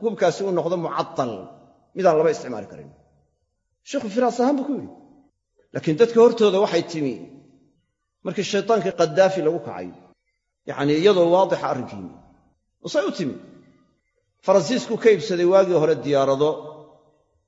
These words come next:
aad u heer sarreeya oo saddex boqol oo diyaaradood ah, oo lacag balaayiina uu ku qaato. Saacatu sifri markuu is yidhi isticmaal, ayaa Baariis laga baktiyey.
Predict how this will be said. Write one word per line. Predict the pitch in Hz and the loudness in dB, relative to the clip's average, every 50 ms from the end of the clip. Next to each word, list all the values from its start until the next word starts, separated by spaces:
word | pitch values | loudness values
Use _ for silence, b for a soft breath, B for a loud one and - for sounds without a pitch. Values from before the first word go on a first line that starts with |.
| _ - | _ 2
aad | 170 180 180 | 2 2 4
u | 190 | 2
heer | 170 156 147 131 | 2 2 0 0
sarreeya | - - 127 123 120 131 135 139 143 151 156 156 156 151 - - | -2 -4 -6 -6 -4 -2 -2 0 0 0 0 -2 -2 -4 -10 -14
oo | 151 | -12
saddex | - 190 165 151 127 | -10 -8 -6 -6 -8
boqol | 127 143 151 151 147 117 | -8 -8 -6 -6 -4 -4
oo | 131 | -6
diyaaradood | 120 127 127 120 117 117 117 117 113 - | -6 -6 -6 -4 -4 -4 -4 -4 -6 -8
ah, | 76 71 - - - _ _ _ _ _ _ _ _ _ _ _ _ _ _ _ _ _ _ _ _ | -10 -14 -18 -20 -20 _ _ _ _ _ _ _ _ _ _ _ _ _ _ _ _ _ _ _ _
oo | 156 151 | -4 -2
lacag | 143 139 160 165 143 127 | -2 0 -2 -2 -2 -2
balaayiina | 131 147 147 147 147 151 165 180 165 151 143 123 | 0 2 4 4 2 2 0 -2 -2 -4 -4 -4
uu | 120 127 | -6 -8
ku | - - - | -10 -12 -12
qaato. | 95 82 - - - - - _ _ _ _ _ _ _ _ _ _ _ - | -14 -14 -14 -18 -20 -20 -20 _ _ _ _ _ _ _ _ _ _ _ -2
Saacatu | - 262 254 226 196 190 - 190 | 0 2 2 4 2 0 0 -4
sifri | 160 - 262 262 - - 190 190 | -4 -6 -6 -8 -2 -2 0 0
markuu | 214 220 - 180 | 0 -2 -4 -6
is | 156 - 175 | -8 -6 -6
yidhi | 170 170 - | -6 -8 -8
isticmaal, | - - 143 131 139 143 131 104 95 90 - - - - - _ _ _ _ _ _ _ _ _ _ _ _ _ _ _ _ _ _ - | -8 -8 -6 -4 -4 -4 -4 -6 -8 -12 -16 -20 -20 -20 -20 _ _ _ _ _ _ _ _ _ _ _ _ _ _ _ _ _ _ 2
ayaa | 165 175 170 151 | 4 4 4 6
Baariis | 147 165 175 214 190 143 | 4 4 2 2 0 -4
laga | 160 160 156 175 | -6 -4 -4 -4
baktiyey. | 139 131 - - - 117 101 90 | -6 -8 -10 -16 -16 -16 -14 -14